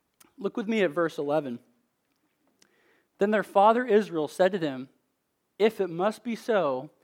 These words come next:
then do this. Take some of the best products of the land in your bags and carry down to the man as a present a little balm, a little honey, aromatic gum and myrrh,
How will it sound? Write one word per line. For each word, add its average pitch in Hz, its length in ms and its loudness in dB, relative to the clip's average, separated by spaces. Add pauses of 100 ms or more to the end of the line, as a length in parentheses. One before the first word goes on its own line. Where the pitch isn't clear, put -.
(320)
then 156 260 -6
do 147 180 -4
this. 120 360 -14 (400)
Take 175 300 0
some 180 200 -4
of 170 60 -2
the 160 80 -2
best 185 300 0
products 190 440 0
of 190 60 -8
the 175 80 -2
land 165 280 -2
in 190 60 -4
your 202 120 -6
bags 135 480 -4 (340)
and 156 140 -8
carry 196 300 2
down 185 240 0
to 196 60 -6
the 190 100 -10
man 170 260 -4
as 190 100 -12
a 208 60 -12
present 143 500 -6
a 139 60 -14
little 165 240 0
balm, 156 360 -2
a 170 40 -6
little 156 260 -2
honey, 170 380 -8 (240)
aromatic 165 520 0
gum 165 260 -4
and 147 140 -6
myrrh, 156 320 -4